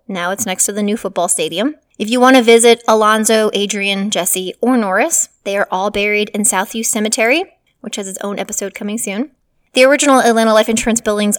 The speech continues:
are still on Auburn Avenue. You can go see those as well. And a few buildings from Atlanta University still remain today,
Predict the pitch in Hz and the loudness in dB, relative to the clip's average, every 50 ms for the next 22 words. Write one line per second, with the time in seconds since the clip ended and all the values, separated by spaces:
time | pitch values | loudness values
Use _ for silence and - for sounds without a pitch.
0 | - 196 190 190 190 190 185 185 - - - - 196 190 196 202 208 - 185 190 | -2 0 0 2 2 2 0 0 0 -2 0 0 0 -2 -2 -2 -2 -2 -2 -2
1 | 190 214 214 208 185 175 196 185 185 202 269 339 381 - _ 240 214 196 190 185 | -2 -4 -4 -2 -2 -4 -4 -4 -4 -4 -4 -4 -6 -10 _ -16 -14 -14 -10 -4
2 | 170 - - 180 180 175 170 - - 226 240 226 165 165 226 330 - _ _ _ | -2 -2 -2 -2 -4 -8 -6 -6 -6 -8 -6 -4 -4 -4 -4 -6 -8 _ _ _
3 | _ 226 233 254 247 - 269 285 269 247 247 240 233 240 240 240 240 - - 208 | _ 2 2 2 2 2 -2 0 4 6 6 6 6 4 4 4 4 2 2 0
4 | 202 196 190 196 202 196 202 202 202 196 180 175 180 185 - - 196 185 175 175 | 0 0 -2 -2 -2 -2 -2 -2 -2 -2 -2 -2 -2 -4 -4 -6 -6 -6 -6 -6
5 | 170 156 - - - 190 175 175 185 175 170 165 151 - - 190 - - - - | -8 -4 -4 -4 -2 -2 -2 -2 -4 -6 -6 -8 -8 -8 -8 -6 -6 -4 -4 -4
6 | - 220 247 247 | -4 -6 -6 -8